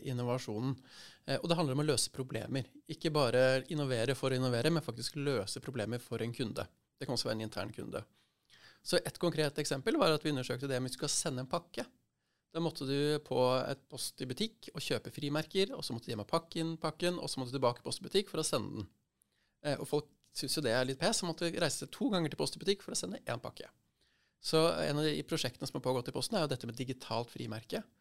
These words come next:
Så hvorfor må et, eh, i <laughs> tjue tjueto, hvorfor må det at man har betalt for en pakke være en papirlapp som man klistrer på? Kan ikke det bare være en kode du kjøper på telefonen eller på,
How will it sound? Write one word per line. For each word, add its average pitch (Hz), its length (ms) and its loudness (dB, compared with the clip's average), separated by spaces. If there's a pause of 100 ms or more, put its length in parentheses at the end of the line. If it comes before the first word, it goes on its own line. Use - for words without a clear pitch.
(380)
Så 160 160 0
hvorfor 156 340 2
må 135 280 4
et, 139 120 0 (160)
eh, 131 300 0
i 156 160 2
<laughs> - 80 -2
tjue 170 480 6
tjueto, 170 560 8 (320)
hvorfor 165 240 2
må 139 140 8 (200)
det 135 140 8
at - 80 4
man 135 100 6
har 135 120 4
betalt 127 360 2
for 135 140 0
en 127 40 0
pakke 135 280 2
være 117 300 4
en 127 80 -2 (260)
papirlapp 131 480 0
som 139 80 2
man 131 80 0
klistrer - 340 -2
på? 196 140 6 (400)
Kan 139 100 -2
ikke 147 140 -2
det 135 80 2
bare 123 80 4
være 123 100 0
en - 80 -14
kode 127 300 0
du - 80 0
kjøper - 260 -2
på - 80 -6
telefonen 117 540 -2
eller 113 160 -4
på, 120 260 0